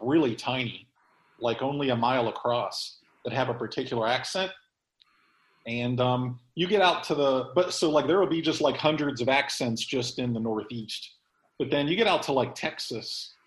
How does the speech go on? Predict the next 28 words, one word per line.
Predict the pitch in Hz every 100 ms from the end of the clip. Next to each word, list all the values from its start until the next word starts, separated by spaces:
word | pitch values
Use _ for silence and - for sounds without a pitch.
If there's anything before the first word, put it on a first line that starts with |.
| _ _ -
and, | 127 131 131 131 123
like, | 123 120
Houston | - 202 185 - 127
has | 131 127 131
an |
accent, | 113 117 - - 123 117 117 -
and | 120
Austin, | 139 147 - 135 117 - _ _ -
he |
kinda | - 233 214
says | - 180
Austin | 143 156 160 147
has | 147
an | 139
accent, | 143 143 151 147 - _ -
or | 139
the | 123
area, | 135 151 156 147
but | 143
it | 127
doesn't | 196 143 98
really. | 113 123 123 127
I |
mean, | 117 120
we | 131
have | 139 139
all | 127
sorts, | 117 - 113 117 - -